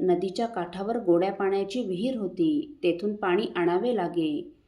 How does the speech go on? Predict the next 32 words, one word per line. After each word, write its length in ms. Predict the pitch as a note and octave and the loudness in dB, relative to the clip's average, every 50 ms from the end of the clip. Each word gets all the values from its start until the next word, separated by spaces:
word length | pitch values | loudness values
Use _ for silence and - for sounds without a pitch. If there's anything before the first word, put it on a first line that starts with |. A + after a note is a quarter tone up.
| _ _ _ _ _ _ - | _ _ _ _ _ _ -4
त्यातून 320 | F3+ E3 D#3+ E3 G3+ A3 A3 | -2 -2 -2 0 -2 -2 -2
चढावाचा 640 | G#3+ - F3+ D#3 E3+ F3+ F#3+ G3 G3 F#3+ - - A#3+ | -2 -2 -2 -2 -2 -2 -2 -2 -2 -2 -2 -2 -2
रस्ता. 540 | G#3 F#3 - - - F#3 E3 D#3+ D3+ D3 - - - _ _ _ - | -2 -4 -6 -6 -4 -4 -2 -2 -2 -4 -6 -10 -14 _ _ _ -6
महाराज 480 | G3 F#3+ E3+ D#3+ E3+ E3+ E3+ F3 E3+ A3 | -4 -4 -2 -2 -2 0 0 0 -2 -2
पाणी 340 | G#3 - F3+ D#3+ E3 F#3 G3 | -4 -2 0 4 4 4 4
भरण्यासाठी 640 | F#3+ F#3 F#3 F#3 F#3 F3+ F#3 G#3 F3+ F3 - A3+ A#3 | 2 2 0 0 0 0 -2 -4 -8 -6 -6 -8 -6
आईला 400 | - - F3+ F3 F3 F#3+ G#3 G#3+ | -4 0 0 2 2 2 0 0
मदत 380 | G3 F3+ E3 - A#3 A#3+ - - | 0 0 0 0 -2 -4 -6 -4
करीत 300 | - F3+ F3+ G#3+ G#3+ - - - - _ _ _ _ _ _ _ - | -2 0 0 0 0 -2 -4 -6 -14 _ _ _ _ _ _ _ -2
व 100 | B3 B3+ | 0 2
विहिरीतून 580 | G#3+ G3+ G3 G3+ G#3+ A3+ A3+ A3+ - C4 B3+ | 4 4 4 4 2 2 0 0 -2 -2 -2
पोहऱ्याने 520 | C4 - G3 F3+ F#3+ G#3 G3+ F#3+ G#3 A#3 A#3+ | -2 -2 -2 0 0 2 2 2 2 0 -2
पाणी 320 | - - F#3 E3+ F3+ G#3+ | -2 0 0 2 2 0
काढून 520 | A3 - G#3+ F#3 E3+ E3 F#3 A3 A#3 G#3 - | 0 -2 -2 0 0 0 0 0 0 -2 -2
तेही 460 | - - - G3 F3+ E3+ F3+ A#3+ A#3 | -4 -4 2 4 4 4 4 2 -2
सोवळ्यात 580 | - - G3+ F3 E3+ F3 F#3+ G3 G3 G3 - | -2 0 2 4 4 4 4 2 0 -2 -4
घरी 340 | A#3 G3 F3 F3 F3+ G3+ G#3 | -4 -4 -2 0 0 2 0
घेऊन 340 | F3+ F3 F3 F#3+ A3 B3+ B3+ | 0 0 -2 -2 0 2 2
येत. 480 | A3 F#3 E3+ E3 D#3+ D#3 - - - - _ _ _ _ _ _ _ _ _ _ _ _ _ _ - | 4 4 4 4 2 0 -2 -6 -12 -20 _ _ _ _ _ _ _ _ _ _ _ _ _ _ 0
आईजवळचे 720 | E3+ F3 F3+ F3+ F3+ F#3+ F#3 F3+ F#3 F#3 F3 F3+ - A3+ G#3+ | 4 4 4 4 4 2 2 4 4 4 4 2 0 -2 -4
धुण्याचे 520 | G#3 F3+ F3+ F3+ F3+ F3 F3 F3 A3+ A3 | -2 2 4 6 6 6 4 4 0 2
ओझे 360 | G3+ F3 F3 E3+ E3+ G#3+ G#3+ | 2 4 4 2 2 -2 -4
घेऊन 400 | G#3+ - F#3 F#3 F#3 G3+ A#3 A3 | -4 -2 0 2 2 2 2 0
ते 340 | F#3+ F3+ - - - B3 - - | -2 -2 -2 0 0 0 0 2
आईला 320 | F3 F3 F3 F3 F3+ G#3+ A3+ | 2 4 4 4 4 2 2
नदीवर 480 | G#3+ F#3+ E3 E3+ F#3 F#3 G3 A3 A#3 | 0 0 0 0 0 -2 -2 -2 -2
नेऊन 340 | A3+ G3+ F#3 G3 A3+ B3 A#3 | 0 2 2 2 2 0 -2
देत 560 | G3+ F#3+ F3+ E3+ D#3 D3+ D3 - - - - | 0 2 2 2 2 2 0 -6 -12 -10 -8
व 60 | G3+ A3 | -6 -6
धुणे 360 | G3+ F#3 F#3 F#3+ G3 G#3 G#3+ | -2 0 0 2 2 0 0
धुवून 360 | F#3+ F#3+ F#3+ G3+ G#3+ A3+ A3+ | -2 -4 -2 -2 -2 -2 -2
झाले 600 | G#3 G#3+ F3 E3 E3+ G#3 A3+ G3+ - - - - | -4 -4 -2 -2 0 0 0 0 -2 -4 -6 -14